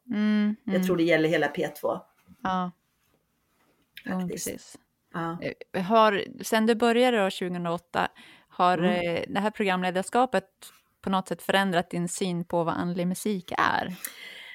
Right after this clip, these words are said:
Speaker 2: Den har väl snarare tvingat mig att, att om, hela tiden definiera vad andlig musik är.
Speaker 1: Mm.
Speaker 2: Det är väl det möjligen. Jag har blivit mycket mer, mer, jag kanske inte alls hade b-, grubblat på den frågan så mycket om
Speaker 1: Nej.
Speaker 2: jag inte hade gjort det där radioprogrammet.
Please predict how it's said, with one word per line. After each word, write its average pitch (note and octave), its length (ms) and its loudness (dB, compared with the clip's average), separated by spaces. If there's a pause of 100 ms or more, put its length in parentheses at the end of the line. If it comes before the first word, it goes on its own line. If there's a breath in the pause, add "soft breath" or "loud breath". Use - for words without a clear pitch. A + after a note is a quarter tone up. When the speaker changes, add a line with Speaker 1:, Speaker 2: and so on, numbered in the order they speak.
(1080 loud breath)
Speaker 2:
Den A#3 240 6
har A3+ 80 6
väl B3+ 120 4
snarare B3+ 500 4
tvingat B3 540 0
mig G#3+ 240 2
att, F#3+ 440 -4
att F#3+ 220 -10
om, A#3+ 320 0
hela B3+ 440 2
tiden G3 320 2
definiera G3+ 640 2
vad D3 220 -4
andlig - 260 -2
musik - 400 -6
är. - 260 -6 (240)
Speaker 1:
Mm. G3 280 0
Speaker 2:
Det G3 80 0
är G3+ 40 2
väl A3+ 100 4
det D#4 260 0
möjligen. F#2+ 420 -6
Jag F#3 80 4
har F#3+ 60 4
blivit G3+ 240 2
mycket A3 260 2
mer, G3+ 260 2
mer, G3+ 180 0
jag G3+ 180 2
kanske G#3+ 220 0
inte C4 160 0
alls C#4 360 0
hade E3 200 0
b-, D#3 160 -6
grubblat D#3+ 460 0
på D#3+ 60 -6
den G#3 200 0
frågan F3 340 -2
så D3 120 -4
mycket D3+ 360 -8 (440)
om G3 120 0
Speaker 1:
Nej. G3 100 6
Speaker 2:
jag F#3+ 80 4
inte E3 200 0
hade D#3+ 80 2
gjort D#3 180 -2
det D#3+ 80 -4
där C#3 140 0
radioprogrammet. D#3+ 760 0